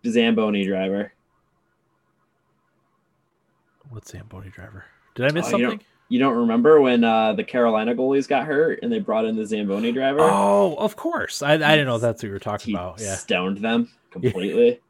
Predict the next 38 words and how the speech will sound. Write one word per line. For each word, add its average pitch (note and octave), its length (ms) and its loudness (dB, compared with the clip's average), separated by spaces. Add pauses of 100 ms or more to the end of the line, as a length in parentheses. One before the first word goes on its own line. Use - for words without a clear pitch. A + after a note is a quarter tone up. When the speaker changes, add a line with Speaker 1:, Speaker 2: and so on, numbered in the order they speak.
(800)
Speaker 2:
That E3 140 2
was F3 120 6
still B2+ 280 0
one A#2+ 140 -2
of G2+ 60 -6
the G2 60 -4
greatest G2 400 -4
moments F#2 320 -14
in F2+ 60 -20
sports. F2+ 460 -14
I'm F#2+ 160 -14
sorry. F2 440 -12 (680)
Speaker 1:
Yeah, B2 480 4
it G2+ 180 -4
Speaker 2:
That - 100 -14
was G#2 120 -6
Speaker 1:
just - 140 -8
Speaker 2:
so - 80 -10
Speaker 1:
sucked. B2+ 200 2
Speaker 2:
cool. G2+ 240 -16 (280)
Speaker 1:
I A#2 80 2
wish C3 180 0
it D#3+ 40 -2
was B2+ 100 2
against, A#2 340 0
like, G#2 300 -2 (300)
the A2+ 80 -2
Bruins G2+ 720 -6
or A#2+ 60 -8
Speaker 2:
Right, A2+ 200 2
Speaker 1:
somebody, G#2 360 -4
Speaker 2:
yeah. - 60 -8
Oh, E3+ 260 8
that C#3+ 140 2
would've B2+ 140 -4
Speaker 1:
anybody. - 100 -4
Speaker 2:
been - 20 -10
great. F#2 320 -12